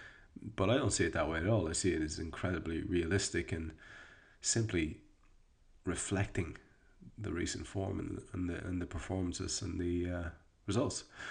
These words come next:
So it is good that it's against Spurs. I think that will be a game that will suit us.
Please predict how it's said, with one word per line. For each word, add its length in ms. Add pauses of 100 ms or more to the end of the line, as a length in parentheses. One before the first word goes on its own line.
(320)
So 380 (440)
it 120
is 180
good 240
that 120
it's 160
against 260
Spurs. 480 (480)
I 80
think 240
that 260
will 140
be 180
a 40
game 260
that 120
will 80
suit 300
us. 280